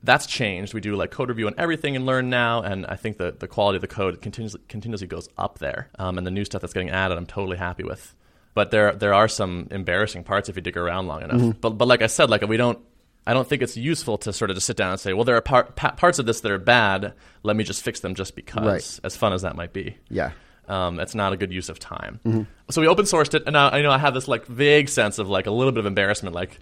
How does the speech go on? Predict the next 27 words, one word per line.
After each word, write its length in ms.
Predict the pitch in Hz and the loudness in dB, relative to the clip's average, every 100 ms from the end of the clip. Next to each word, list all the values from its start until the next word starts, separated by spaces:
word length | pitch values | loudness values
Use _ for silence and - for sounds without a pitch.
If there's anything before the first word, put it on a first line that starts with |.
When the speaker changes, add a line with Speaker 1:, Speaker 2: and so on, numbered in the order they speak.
| - - | -20 -8
Speaker 1:
'cause, 120 | 135 | 0
like, 100 | 113 | 2
someone 180 | - 123 | 4 4
posted 220 | 135 123 | 4 4
on 40 | 110 | 2
the 60 | |
forum, 260 | - 120 107 | 2 2 4
like, 220 | 104 98 - | 4 2 0
"Is 120 | 139 | -2
it 80 | 127 | 2
normal 280 | 147 233 254 | 2 2 2
to 80 | 185 | 4
have 220 | 196 143 | 4 6
lines 340 | 131 180 196 | 4 4 2
that 80 | 151 | 0
are, 40 | |
like, 200 | 147 131 131 | 2 0 -2
a 60 | 120 | -2
hundred 180 | 160 175 | 2 2
and 100 | 160 | 0
fifty 200 | 170 143 | -2 0
characters 340 | 151 156 131 | 2 2 2
long?" 320 | 117 147 196 | 2 4 4
And 100 | 160 | 4
Speaker 2:
Uh-huh. 100 | 117 113 | 4 4
Speaker 1:
was 80 | |
like, 80 | 113 | 2